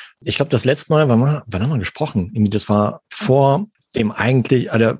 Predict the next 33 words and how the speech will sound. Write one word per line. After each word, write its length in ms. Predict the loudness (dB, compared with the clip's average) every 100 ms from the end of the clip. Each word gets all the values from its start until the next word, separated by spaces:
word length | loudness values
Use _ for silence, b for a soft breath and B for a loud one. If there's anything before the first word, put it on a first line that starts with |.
| -8
vor 220 | -4 0
dem 160 | 2 2
Ironman 300 | 2 2 2
Frankfurt 460 | 0 -2 -4 -4 -4
Termin 340 | -2 -2 -2
war 120 | -2
das, 200 | -4 -2
ne? 160 | 0 2
Und 160 | 2 2
dann 100 | 2
hab 140 | 2
ich 240 | 0 -4 _ -2
dann 180 | 0
später 300 | 2 0 2
halt 120 | 2 2
mir 160 | 2
rausgefunden, 460 | 2 -2 -4 0 0
dass 140 | 0
du 80 | -2
dieses 280 | -2 0 2
Jahr 120 | 2
gar 100 | 2
nicht 180 | 0 0
beim 280 | 0 0 2
Ironman 340 | 2 2 2
Frankfurt 380 | 0 -2 0 -2
startest, 460 | 0 0 2 0 0
sondern 220 | 0 2
erst 180 | 0 0
nächstes 280 | 0 -2 -8
Jahr. 240 | -6 -6 -4
Hey, 140 | -4
ja. 240 | -4 -8